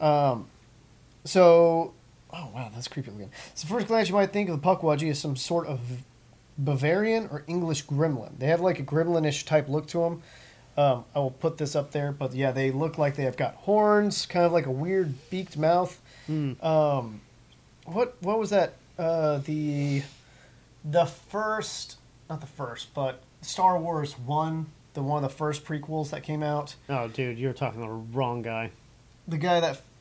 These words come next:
Speaker 1: like, floats there, and he's got the weird
Speaker 2: I know what
Speaker 1: nose
Speaker 2: you're
Speaker 1: and hangs
Speaker 2: talking
Speaker 1: up.
Speaker 2: about.
Speaker 1: But, I mean, that's kinda what his nose looks
Speaker 2: That's kinda
Speaker 1: like,
Speaker 2: what he looks
Speaker 1: but
Speaker 2: like.
Speaker 1: it
Speaker 2: I
Speaker 1: looks
Speaker 2: just
Speaker 1: like
Speaker 2: don't
Speaker 1: they
Speaker 2: know
Speaker 1: made
Speaker 2: his,
Speaker 1: it a
Speaker 2: yeah.
Speaker 1: beak.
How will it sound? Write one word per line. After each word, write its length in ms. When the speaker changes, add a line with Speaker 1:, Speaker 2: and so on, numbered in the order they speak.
Speaker 1:
like, 200
floats 300
there, 320
and 80
he's 100
got 160
the 80
weird 160
Speaker 2:
I 40
know 160
what 60
Speaker 1:
nose 60
Speaker 2:
you're 60
Speaker 1:
and 80
hangs 120
Speaker 2:
talking 120
Speaker 1:
up. 60
Speaker 2:
about. 360
Speaker 1:
But, 80
I 40
mean, 140
that's 180
kinda 280
what 200
his 180
nose 260
looks 120
Speaker 2:
That's 100
kinda 180
Speaker 1:
like, 40
Speaker 2:
what 80
he 60
looks 180
Speaker 1:
but 60
Speaker 2:
like. 140
Speaker 1:
it 40
Speaker 2:
I 20
Speaker 1:
looks 140
Speaker 2:
just 40
Speaker 1:
like 80
Speaker 2:
don't 100
Speaker 1:
they 60
Speaker 2:
know 60
Speaker 1:
made 240
Speaker 2:
his, 100
Speaker 1:
it 20
a 20
Speaker 2:
yeah. 180
Speaker 1:
beak. 280